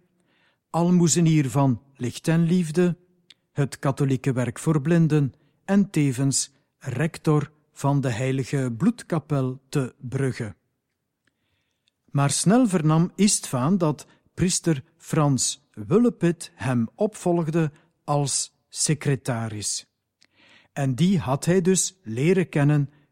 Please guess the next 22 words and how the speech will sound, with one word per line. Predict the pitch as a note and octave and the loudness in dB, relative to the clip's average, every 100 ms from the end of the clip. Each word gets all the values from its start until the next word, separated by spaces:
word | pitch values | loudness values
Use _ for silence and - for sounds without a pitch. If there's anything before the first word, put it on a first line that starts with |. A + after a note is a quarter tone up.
| _ | _
tijdens | - C#3 C#3+ F3+ E3+ | -4 -2 0 0 0
zijn | D3 C3+ C3 | 0 0 0
zilveren | A2+ F#3+ A#3 F3 E3+ E3 | 2 2 2 0 0 0
priesterjubileum | - D3 C#3 - D3 - - D3+ E3+ C#3+ C3+ C3 B2+ - | -2 -4 -4 -4 -6 -6 -4 -2 0 0 2 0 -2 -2
in | E3+ D#3+ | 0 2
negentien | C#3+ B2 - C3 B2 | 0 -2 -4 -4 -6
achtenzestig. | - C3 - B2+ A2+ G#2+ G#2 - A#2 - _ _ _ _ _ _ _ _ _ _ _ _ _ | -8 -8 -6 -6 -6 -8 -10 -10 -14 -18 _ _ _ _ _ _ _ _ _ _ _ _ _
En | G3+ A3 | 0 2
priester | F#3+ G3 - F3+ | 2 -2 0 -2
Frans | C#3+ C#3 G#2+ G2+ - - - _ | -2 -6 -6 -6 -6 -6 -12 _
kwam | - C#3+ C#3 C3 - _ | -4 0 0 -2 -8 _
Istvan | - G3+ - - E3+ E3+ D3 | 0 0 0 -2 0 0 0
dan | C3 G#2+ G2 G2+ | -2 -4 -8 -2
dikwijls | G#3+ - E3 F#3 F3+ - | -2 -2 -2 0 0 -4
terug | - E3+ D#3 - | -2 -2 -4 -6
opzoeken | E3 E3 - C#3+ - A#2+ G#2 _ _ _ _ | -6 -4 -2 -2 -2 -4 -6 _ _ _ _
en | D3 C3 | -2 -2
veelal | A2 F#3+ B3 F#3 D3+ | 0 2 2 2 2
met | C#3 A#2+ | 0 -2
studenten, | - - G3+ G3 G#3+ G3+ F3+ E3 - _ _ _ | -6 -4 0 2 2 2 2 0 -2 _ _ _
met | D#3 D3+ | -2 0
meestal | D3+ D3+ C#3 - C#3 A#2+ | 0 0 0 -2 -2 -4